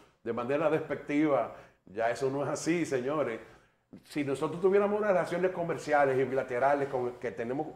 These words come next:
con Estados Unidos, con China, <clears throat> nosotros tuviéramos inundados de carros chinos, para que lo sepan, ¿eh? Inundados.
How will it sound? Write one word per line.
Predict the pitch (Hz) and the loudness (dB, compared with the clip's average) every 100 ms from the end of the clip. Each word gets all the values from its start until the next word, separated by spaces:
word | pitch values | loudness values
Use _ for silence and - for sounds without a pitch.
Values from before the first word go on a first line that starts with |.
| - _ | -18 _
con | 123 123 | -4 -2
Estados | - 147 151 | 2 2 2
Unidos, | 151 143 147 | -2 -2 0
con | 175 151 | 0 2
China, | 139 117 110 101 - - _ _ _ - | -2 -2 -6 -10 -14 -20 _ _ _ -10
<clears throat> | 139 107 90 | -8 -8 -8
nosotros | 120 117 135 135 | -6 -4 -4 -2
tuviéramos | 139 143 139 | -2 0 -2
inundados | 139 143 147 160 | -2 0 0 2
de | 185 | 0
carros | 117 107 | -4 -6
chinos, | 131 123 101 | -4 -4 -4
para | 110 104 | -6 -4
que | 107 | -4
lo | 92 | -4
sepan, | - 139 113 101 | 0 0 -2 -6
¿eh? | 127 165 - _ _ - | -6 -10 -20 _ _ -2
Inundados. | 165 165 143 117 151 190 135 | 0 2 2 6 8 10 8